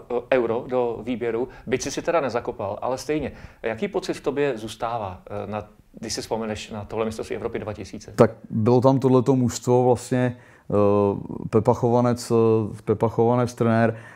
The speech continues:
Speaker 2: Eh, já jsem byl úplně šťastný, že tam vůbec můžu jet, protože vím, že jsme byli, eh, v Rakousku na so-, na tom před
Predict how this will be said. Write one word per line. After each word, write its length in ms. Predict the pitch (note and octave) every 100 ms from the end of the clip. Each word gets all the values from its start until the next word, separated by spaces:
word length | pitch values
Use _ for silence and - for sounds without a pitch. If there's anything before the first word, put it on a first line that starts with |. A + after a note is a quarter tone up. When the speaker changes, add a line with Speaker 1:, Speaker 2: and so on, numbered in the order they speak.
| -
Speaker 2:
Eh, 200 | G#2 G#2+
já 80 | G#2+
jsem 160 | - B2+
byl 80 |
úplně 200 | B2+ C3
šťastný, 400 | B2 B2+ A#2 C3+
že 80 | B2
tam 200 | A#2 C3
vůbec 280 | A#2 B2+ B2+
můžu 240 | C3 A#2 C3
jet, 280 | A#2+ C3+
protože 340 | - G#2+ A2 A2+
vím, 180 | A2 G#2+
že 80 |
jsme 200 | A2+ B2
byli, 360 | A#2 A#2+ A#2 A#2+
eh, 500 | A#2 - - G2+ G#2
v 60 | G#2
Rakousku 500 | G#2 - B2 - B2+
na 80 |
so-, 180 | G#2+ B2+
na 100 | A2+
tom 200 | A#2 B2
před 220 | A#2 A#2+